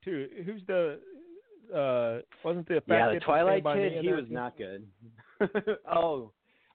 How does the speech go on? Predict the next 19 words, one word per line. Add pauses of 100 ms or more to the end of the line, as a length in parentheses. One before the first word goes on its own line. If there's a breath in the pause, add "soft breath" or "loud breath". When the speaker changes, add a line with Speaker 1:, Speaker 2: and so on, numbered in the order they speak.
(160)
Speaker 2:
uh,
I
think
he
was
only
on
one
episode.
He
was,
like,
one
of
the
patients
they
were
treating.